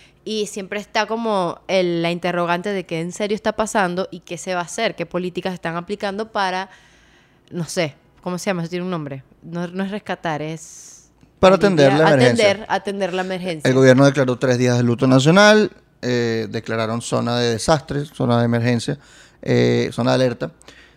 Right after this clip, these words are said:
Speaker 2: Estado de alerta declaró
Speaker 1: Ujú.
Speaker 2: por la situación en Las Tejerías. Hasta fue el presidente.
Speaker 1: Concilia.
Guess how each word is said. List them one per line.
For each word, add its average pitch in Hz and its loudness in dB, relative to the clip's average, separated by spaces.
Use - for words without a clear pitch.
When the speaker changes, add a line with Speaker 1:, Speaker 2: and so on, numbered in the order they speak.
Speaker 2:
Estado 160 4
de 151 6
alerta 131 4
declaró - -10
Speaker 1:
Ujú. 180 -18
Speaker 2:
por 135 4
la 127 -2
situación 107 -8
en 117 -4
Las 117 -2
Tejerías. 120 0
Hasta 123 0
fue 120 0
el 120 -2
presidente. 131 -2
Speaker 1:
Concilia. 180 -2